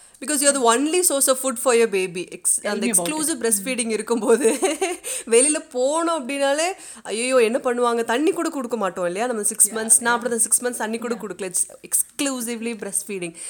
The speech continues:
Speaker 1: So, அது அவங்களோட கம்ப்ளீட் கேன்டீனே நம்ம தான். <laughs> So, நம்ம
Speaker 2: I
Speaker 1: வெளியில
Speaker 2: know.
Speaker 1: போகும்போது அது ஒரு கில்ட் இருக்கும். ஐயோ, she might be starving and then we are partying out அப்படிங்கிற ஒரு கில்ட் இருக்கும், இல்லையா?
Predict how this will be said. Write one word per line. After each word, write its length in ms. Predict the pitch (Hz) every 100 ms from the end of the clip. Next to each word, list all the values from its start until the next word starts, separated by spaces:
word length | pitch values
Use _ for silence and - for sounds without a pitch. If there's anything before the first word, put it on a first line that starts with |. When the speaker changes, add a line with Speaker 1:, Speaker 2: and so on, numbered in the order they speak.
| - -
Speaker 1:
So, 200 | - 247
அது 180 | 220
அவங்களோட 280 | 214 220 233
கம்ப்ளீட் 520 | 226 233 254 302 349
கேன்டீனே 460 | - 220 254 254 247
நம்ம 280 | 226 175 185
தான். 180 | 170 175 - 233
<laughs> 260 | 254 254 262
So, 100 | 262
நம்ம 300 | 233 254 277
Speaker 2:
I 40 |
Speaker 1:
வெளியில 260 | 254 233 226
Speaker 2:
know. 80 | 175
Speaker 1:
போகும்போது 760 | 233 226 226 208 180 190 233 - - - -
அது 280 | 196 208 214
ஒரு 200 | 208 208
கில்ட் 300 | 302 403 427
இருக்கும். 300 | 262 233 -
ஐயோ, 500 | 202 226 240 247 226 -
she 80 | 247
might 220 | 233 247
be 100 | 294 -
starving 420 | 262 233 254 294
and 200 | 285 277
then 140 | 294 269
we 80 |
are 140 | 269 262
partying 400 | 240 233 277 262
out 180 | 240 240
அப்படிங்கிற 400 | 220 208 247 233
ஒரு 360 | 220 202 196 180
கில்ட் 220 | 220 240
இருக்கும், 220 | 214 208
இல்லையா? 360 | 185 180 180